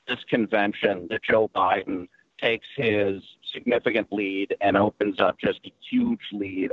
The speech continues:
over Donald Trump, the Democrats think it's like, "Wow, that went really well." He acted stagecraft to the fact that it, it seemed kind of more in keeping with the times. I don't know. Maybe it works.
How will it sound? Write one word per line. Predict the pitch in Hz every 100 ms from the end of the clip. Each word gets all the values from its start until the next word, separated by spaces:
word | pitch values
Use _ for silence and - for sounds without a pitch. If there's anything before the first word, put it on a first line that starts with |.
| -
over | 104 98 95
Donald | 95 95 85 90
Trump, | - 120 104 - - -
the | 113
Democrats | 107 113 110 113 107 -
think | 123 113
it's | -
like, | 107 -
"Wow, | 180 202 -
that | - -
went | 113 -
really | 92 92 90 -
well." | - 80 101 - _ _ _
He | 117 110
acted | 117 - - - -
stagecraft | 110 110 110 - - 107 104 104 - _ -
to |
the | 107
fact | - 110 110
that | 117 101
it, | - - _ _
it | - 117
seemed | 139 117 -
kind | 117
of | 104
more | 107 110 110
in |
keeping | - 123 110 113 101
with | 98 -
the |
times. | - - 98 101 110 - -
I | 190 214
don't | 135 -
know. | 87 110
Maybe | 113 151 156 110
it | -
works. | 85 78 -